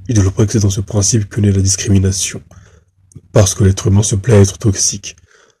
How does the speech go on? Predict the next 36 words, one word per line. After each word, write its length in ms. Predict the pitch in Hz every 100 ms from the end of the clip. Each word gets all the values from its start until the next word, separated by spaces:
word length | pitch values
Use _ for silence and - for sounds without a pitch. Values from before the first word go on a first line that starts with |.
| _
La 320 | 110 101 95 92
raison 320 | 101 98 98
pour 160 | 101
laquelle 300 | 95 92 101
beaucoup 360 | 95 98 95 110
se 120 | 104
satisfont 580 | 98 - - 104 - 113
de 140 | 98
vivre 280 | 92 98 98
dans 120 | 92
cette 140 | 92 95
société 340 | 101 98 101
normée 260 | 98 92 92
telle 180 | 101 98
qu'elle 240 | - 92
est, 140 | 90 - _
c'est 160 | - 101
parce 180 | -
que 100 | -
ça 120 | 104 101
leur 140 | 98
permet 220 | - 98
d'avoir 280 | 95 95 101
une 100 | 113
fausse 280 | 95 120 101
dimension 320 | 107 104 107
de 80 | 98
contrôle 440 | - 101 - 104
sur 140 | - -
ce 80 |
qu'est 100 | -
la 160 | 98 92
vie. 280 | 92 90 95 _ _ _ -
Parce 160 | 113
qu'au 160 | - 107
fond, 280 | 95 -